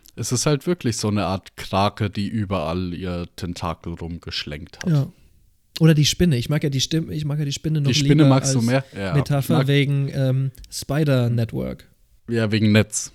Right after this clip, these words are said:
Speaker 1: Ja, ich bin, versteh dich,
Speaker 2: Ja, und
Speaker 1: versteh
Speaker 2: auch die
Speaker 1: dich.
Speaker 2: Spinne war einfach wortwörtlich der Name, ähm, für Odessa, A K A
Speaker 1: Ja.
Speaker 2: Organisation der ehemaligen S-S-Angehörigen.
Speaker 1: Mhm.
Speaker 2: Pretty sure I got that right.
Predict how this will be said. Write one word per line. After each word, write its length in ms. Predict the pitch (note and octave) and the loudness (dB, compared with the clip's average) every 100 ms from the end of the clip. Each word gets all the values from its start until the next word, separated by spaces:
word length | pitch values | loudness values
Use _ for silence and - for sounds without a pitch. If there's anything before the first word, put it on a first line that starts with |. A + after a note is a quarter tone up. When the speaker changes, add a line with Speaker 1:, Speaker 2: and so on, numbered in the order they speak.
| - | -10
Speaker 1:
Ja, 180 | G2 E2 - | -8 -8 -10
ich 80 | - - _ | -20 -20 _
bin, 340 | G#2 G2 G2 - - _ _ _ | -8 -8 -8 -14 -20 _ _ _
versteh 380 | - - A2+ F#2 | -12 -8 -4 -2
dich, 80 | E3 | -2
Speaker 2:
Ja, 80 | |
und 100 | D#3 | 0
Speaker 1:
versteh 80 | F3 | 2
Speaker 2:
auch 80 | F#3+ F3+ | 0 2
die 60 | |
Speaker 1:
dich. 100 | F3+ | 0
Speaker 2:
Spinne 340 | - F#3 G#3+ D3 | 2 0 2 -2
war 140 | C#3 | -2
einfach 320 | C#3+ C3 C3+ C#3+ - - | -2 -4 -6 -10 -18 -8
wortwörtlich 960 | C3+ D#3 F3 E3+ D3+ C#3+ D3+ C#3+ - - | -2 0 0 0 -4 -2 -2 -2 -4 -6
der 160 | C3+ | -2
Name, 720 | C3 B2+ C3+ C3+ C3 B2+ B2+ - _ | -2 -2 -2 -2 0 0 -2 -8 _
ähm, 380 | C#3 B2+ B2+ B2 | -4 -2 -2 -4
für 600 | - - C#3 C#3 C3 B2+ | -8 -6 -2 0 0 0
Odessa, 640 | C3+ C#3+ D3+ - A2+ C3+ - _ _ _ _ | 0 2 0 0 -6 -6 -14 _ _ _ _
A 200 | - B2+ | -4 -4
K 200 | - - | 0 -2
A 300 | C3 C3+ C#3+ | 0 -2 -2
Speaker 1:
Ja. 60 | D#3 _ _ _ - | -4 _ _ _ -8
Speaker 2:
Organisation 1080 | B2 C#3 C#3+ C#3 C#3 B2+ - C#3+ D3+ D#3 C#3 | -4 0 0 0 -2 -4 -2 -2 0 -2 -2
der 360 | C3+ C3 C3+ C#3 | -2 0 -2 0
ehemaligen 640 | C#3+ D3 B2+ B2 B2+ B2+ | 0 2 0 0 0 -2
S-S-Angehörigen. 1200 | - B2 - F#3+ - G#3+ A#3 A3 A#3+ B3 B3+ C4 _ _ _ _ _ _ _ _ _ - | -4 -6 -2 -6 -4 -8 -4 -4 -4 -8 -12 -16 _ _ _ _ _ _ _ _ _ 0
Speaker 1:
Mhm. 100 | B2+ | 4
Speaker 2:
Pretty 140 | D3+ | 4
sure 200 | G3+ G3 | 2 -2
I 40 | F3+ | -2
got 160 | E3+ | -4
that 160 | - - | -6 -10
right. 260 | - - | -12 -16